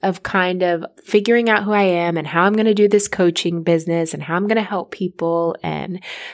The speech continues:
talking to brand strategists and talking to, um, people who are s-, doing similar work that I'm doing, people who are doing similar products, different services, whatever, as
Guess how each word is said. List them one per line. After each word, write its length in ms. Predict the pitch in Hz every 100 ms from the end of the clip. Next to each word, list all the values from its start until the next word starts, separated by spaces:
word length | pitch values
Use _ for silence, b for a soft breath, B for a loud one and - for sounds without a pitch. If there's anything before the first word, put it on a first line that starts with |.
| B
talking 340 | 208 208 214
to 140 | 202 165
brand 260 | 160 143
strategists 720 | - 214 214 214 208 214 214 -
and 160 | 160
talking 520 | - 175 185 196 180 175
to, 500 | - 165 156 156 156 B B B B -
um, 520 | 165 147 143 143 135 - _ _ _ _ _ _ _
people 420 | - 226 208 208 196
who 240 | 202 175
are 580 | 156 147 139 131 117 - _ _ -
s-, 100 | - - -
doing 300 | 208 208 196
similar 420 | - 240 233 233
work 240 | 226 226
that 120 | 220
I'm 160 | 220 220
doing, 300 | 214 214 208
people 260 | 214 196 190
who 180 | 190
are 140 | 175 170
doing 640 | 165 160 156 156 160 151 _ _ _ _ _ _ -
similar 480 | - - 226 226 202
products, 520 | 190 190 190 190 190
different 280 | 190 190 -
services, 500 | 185 180 185 180 170
whatever, 640 | 180 190 175 160 - 277 - b b b _ _ - B B B -
as 280 | 226 247